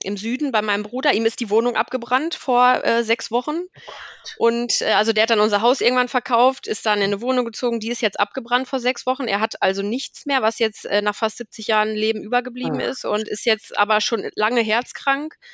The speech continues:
Speaker 2: Okay.
Speaker 1: Und durch diese ganze Situation, äh, wird er jetzt, also so sagten die Ärzte, dass er jetzt auch zeitnah versterben, weil er einfach
Speaker 2: <gasps>
Speaker 1: wirklich sehr krank ist. Und,
Speaker 2: Ja.
Speaker 1: äh, es ist schon, also
Speaker 2: Mhm.
Speaker 1: momentan, äh, ja,
Speaker 2: Ja.
Speaker 1: sehr schwierig, sag ich mal,
Speaker 2: Ja.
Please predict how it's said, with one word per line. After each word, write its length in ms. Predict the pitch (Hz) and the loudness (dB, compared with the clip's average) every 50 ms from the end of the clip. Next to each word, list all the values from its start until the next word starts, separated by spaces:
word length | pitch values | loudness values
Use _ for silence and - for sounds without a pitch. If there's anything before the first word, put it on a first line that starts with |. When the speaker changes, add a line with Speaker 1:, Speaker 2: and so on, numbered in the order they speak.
| - - | -12 -8
Speaker 2:
Okay. 400 | 151 139 - - - 156 151 - | -8 -8 -8 -10 -16 -16 -6 -2
Speaker 1:
Und 380 | 202 214 226 233 220 - - | 0 0 0 0 -2 -4 -4
durch 100 | 233 233 - | -4 -4 -4
diese 200 | - 220 214 208 | -4 -6 -4 0
ganze 280 | 220 220 240 233 240 | 0 0 0 -2 -4
Situation, 800 | 220 226 220 - 247 226 220 - - - 254 240 247 262 254 262 | -6 -6 -2 0 2 2 2 0 -2 -4 0 2 2 4 4 2
äh, 220 | 220 165 208 202 190 | 2 2 2 2 2
wird 180 | 220 233 226 165 | 2 2 2 4
er 120 | 208 208 | 4 4
jetzt, 180 | 214 220 - - | 4 4 2 2
also 320 | 175 196 202 202 208 196 | 0 0 0 -2 -4 -6
so 240 | 190 185 190 196 202 | -8 -8 -8 -6 -4
sagten 340 | 196 202 208 214 - - 220 | 0 0 -2 -2 -2 -2 -2
die 60 | 175 | 0
Ärzte, 260 | 160 202 208 - 214 | 0 0 -2 -2 0
dass 200 | 202 202 202 - | 0 0 0 0
er 80 | 208 196 | -4 -2
jetzt 100 | - - | 0 0
auch 140 | 147 196 - | -2 -2 -2
zeitnah 320 | - - 196 196 196 190 | -2 -4 -4 -2 -2 -4
versterben, 480 | - - 190 - - - 196 180 175 165 | -4 -4 -4 -4 -2 0 0 -2 -2 -2
weil 120 | 175 175 175 | -2 0 0
er 100 | 180 104 | 2 0
einfach 320 | 160 185 240 240 185 - | 0 -2 -2 -2 -4 -4
Speaker 2:
<gasps> 140 | - - - - - _ _ _ _ _ _ _ _ _ _ _ - | -4 -10 -18 -20 -20 _ _ _ _ _ _ _ _ _ _ _ -6
Speaker 1:
wirklich 320 | 196 214 220 - 220 202 | -4 -4 -4 -2 -4 -2
sehr 160 | - 220 214 208 | 0 0 -2 -2
krank 340 | - - 226 214 214 208 190 | -2 -2 -2 0 0 0 0
ist. 260 | 185 196 208 - - | 0 0 0 0 -2
Und, 340 | 165 196 196 196 202 156 - | -2 -2 -2 -2 -4 -2 0
Speaker 2:
Ja. 20 | |
Speaker 1:
äh, 140 | 175 196 196 | 2 2 2
es 120 | 208 - | 2 2
ist 120 | 247 254 - | 2 2 2
schon, 360 | - 294 269 269 269 254 233 | 4 4 4 2 2 0 0
also 420 | - 208 220 226 240 254 254 240 202 - _ _ - - 240 247 262 | 0 0 2 2 4 4 4 2 0 -4 _ _ -6 -4 -2 0 0
Speaker 2:
Mhm. 260 | 262 - 269 262 254 262 | 0 2 2 2 4 4
Speaker 1:
momentan, 180 | 269 269 269 240 | 2 2 0 0
äh, 300 | - 226 233 233 233 233 | 2 4 4 6 4 4
ja, 340 | 233 254 247 208 180 175 170 165 - _ _ 190 196 _ - | 4 2 2 2 2 2 0 -4 -10 _ _ -20 -18 _ -6
Speaker 2:
Ja. 80 | 175 185 | -2 0
Speaker 1:
sehr 120 | 208 226 | 2 2
schwierig, 360 | - - 269 285 226 208 - | 2 4 4 4 4 4 2
sag 180 | - 196 196 202 | 2 0 0 0
ich 120 | 202 - 214 | -2 -4 -2
mal, 340 | 196 196 196 214 240 190 190 | 0 2 4 4 4 2 0
Speaker 2:
Ja. 260 | 180 175 - - 180 | -2 -4 -6 -8 -10